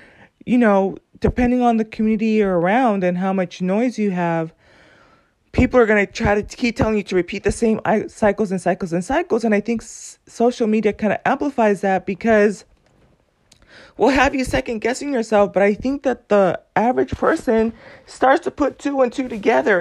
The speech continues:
And here's the thing, here's the reason why, you know, it's a gaslighting situation, because I, I've talked about, like, I, th-, I've done the reverse.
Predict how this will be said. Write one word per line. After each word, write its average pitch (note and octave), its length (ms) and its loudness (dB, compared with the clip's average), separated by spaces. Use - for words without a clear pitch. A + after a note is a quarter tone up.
And A3 180 2
here's D#4+ 260 -4
the E4+ 80 -4
thing, C4 420 -2
here's C#4 240 -2
the C#4+ 100 -4
reason A#3 340 -2
why, G3 140 2
you F#3+ 160 0
know, F#3+ 400 0
it's A3 320 2
a G#3 160 -2
gaslighting F#3 1080 -2
situation, A#3+ 720 0
because G3 640 0
I, - 280 2
I've C4+ 200 2
talked - 240 -4
about, G3+ 340 2
like, G3 220 0
I, B3 220 2
th-, C#4 220 0
I've D4+ 260 2
done C4 200 4
the A3+ 100 -2
reverse. F#3 640 0